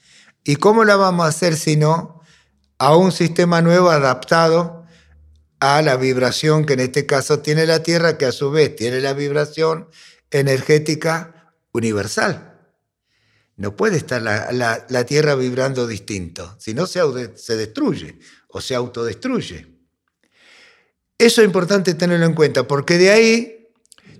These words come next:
obviamente, pasando por los, por los minerales, el clima y todo lo demás, ese, esa famosa hélice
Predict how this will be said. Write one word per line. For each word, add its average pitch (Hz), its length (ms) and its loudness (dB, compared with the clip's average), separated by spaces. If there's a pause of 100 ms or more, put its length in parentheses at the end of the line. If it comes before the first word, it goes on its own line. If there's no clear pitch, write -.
(200)
obviamente, 165 1040 0 (480)
pasando 160 680 2
por 170 180 6
los, 151 640 0
por 151 120 2
los 147 140 2
minerales, 151 880 2
el 127 240 -4
clima 160 400 2
y 123 60 -4
todo 170 160 2
lo 180 80 6
demás, 170 560 0 (1500)
ese, 190 560 4
esa 175 320 2
famosa 165 560 0
hélice 147 720 0